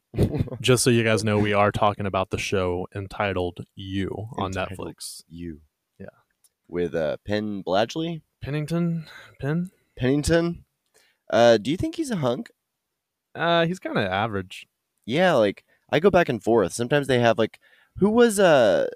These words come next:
Speaker 1: Love's second boyfriend that was just gorgeous? He looked, he made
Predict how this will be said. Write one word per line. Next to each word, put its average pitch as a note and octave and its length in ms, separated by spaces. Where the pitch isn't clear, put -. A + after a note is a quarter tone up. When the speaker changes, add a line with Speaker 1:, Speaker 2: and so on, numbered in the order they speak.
Speaker 1:
Love's G#2+ 560
second G2 500
boyfriend A2+ 540
that F#2 60
was F2 140
just F#2 180
gorgeous? F#2 800
He C#3 160
looked, D#3 300
he E3 80
made F3+ 380